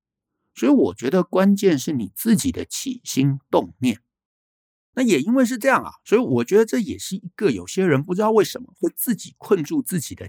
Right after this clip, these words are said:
假议题。因为他们觉得，哎，既然孔子这么说过嘛，说不要巧言令色，所以如果我要当好人，我就得要让自己刻意不会讲话，笨拙、呆板、木讷，然后一开口就得罪别人。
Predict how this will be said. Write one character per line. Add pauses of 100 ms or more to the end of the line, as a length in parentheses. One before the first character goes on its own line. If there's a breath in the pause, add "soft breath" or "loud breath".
假
议
题。 (920)
因
为
他
们
觉
得， (240)
哎，
既
然
孔
子
这
么
说
过
嘛， (260)
说
不
要
巧
言
令
色， (320)
所
以
如
果
我
要
当
好
人， (160)
我
就
得
要
让
自
己
刻
意
不
会
讲
话， (240)
笨
拙、 (120)
呆
板、 (180)
木
讷， (140)
然
后
一
开
口
就
得
罪
别
人。